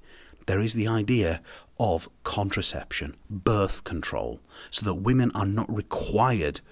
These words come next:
to be pregnant, that women have control over their own bodies. And this takes two forms. This takes the availability of abortion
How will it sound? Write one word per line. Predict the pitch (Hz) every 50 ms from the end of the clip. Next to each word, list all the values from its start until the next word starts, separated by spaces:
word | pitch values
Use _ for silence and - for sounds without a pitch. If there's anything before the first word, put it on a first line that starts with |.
| - - -
to | - - 98
be | - 98 95
pregnant, | - - 107 117 110 95 73 60 - - - - - -
that | - - 98
women | 113 113 110 98
have | - - 98
control | - - 95 90 - - 113 113 110 - 92 85 -
over | 107 107 104 92 95 90
their | 87 85 87
own | 85 82 82
bodies. | 80 82 82 - 58 62 - - - - - - - - - - - - -
And | - 95 101
this | 101 -
takes | - - 92 - -
two | - 110 95
forms. | - - 76 62 52 - - - - - - - - -
This | - - -
takes | - - 87 82 - - - - - - - - - -
the | 85
availability | 80 80 117 135 127 113 98 87 80 80 - 82 78
of | 76 -
abortion | 80 80 85 101 113 117 131 - - 143 143 151 147 -